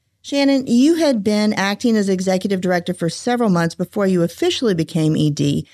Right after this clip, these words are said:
in October twenty twenty-two. But that left you with about three months before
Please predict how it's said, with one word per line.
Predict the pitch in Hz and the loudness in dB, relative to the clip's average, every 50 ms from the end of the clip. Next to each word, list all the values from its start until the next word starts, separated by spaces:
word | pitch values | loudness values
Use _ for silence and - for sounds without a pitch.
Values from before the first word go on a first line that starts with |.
| - - - _ _ | -20 -20 -20 _ _
in | - 180 180 175 175 | -6 -2 -2 0 0
October | 160 156 165 - - 202 196 175 175 170 156 | 0 -2 -4 -2 -2 0 0 2 0 0 -2
twenty | - - 165 160 156 | 0 -2 0 0 0
twenty-two. | 147 - 156 147 143 143 143 - - - - - 151 - _ _ _ - - - - - - _ - | -2 -2 -2 0 0 -2 -2 -4 -6 -6 -8 -8 -12 -16 _ _ _ -20 -20 -20 -20 -20 -20 _ -12
But | 208 208 208 | -12 -10 -4
that | 254 277 330 359 - | -2 -2 -2 -2 0
left | 254 254 254 247 254 - - | 0 -2 -2 -2 -4 -6 -2
you | 220 220 214 214 | 0 2 2 2
with | 190 190 185 185 | 2 2 2 2
about | 175 180 175 170 - - - | 2 2 0 0 -2 -4 -4
three | - 214 196 208 220 226 233 220 | -6 -4 -2 0 0 2 2 2
months | 208 190 165 151 135 - - | 2 2 2 0 -2 -4 -6
before | - 175 165 165 - - - 170 165 165 156 156 151 151 151 - | -6 -4 -6 -6 -4 -4 -2 0 2 2 2 2 0 0 -2 -4